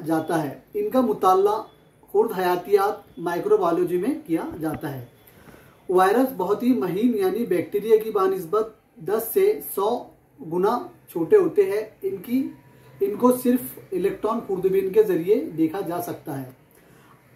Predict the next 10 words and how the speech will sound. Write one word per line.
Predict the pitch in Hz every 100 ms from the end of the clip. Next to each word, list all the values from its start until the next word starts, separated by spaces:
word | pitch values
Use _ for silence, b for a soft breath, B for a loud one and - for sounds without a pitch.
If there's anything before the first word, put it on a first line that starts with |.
| _ -
आज़ाद | 180 185 196 254 196
जर्रात | 185 180 226 -
की | 240
शक्ल | 220 190 196
में | 214
पाए | - 175 214
जाते | 202 -
हैं। | - 208 214 - 175
वायरस | 175 190 233 233 -
डीएनए, | 165 160 196 190 196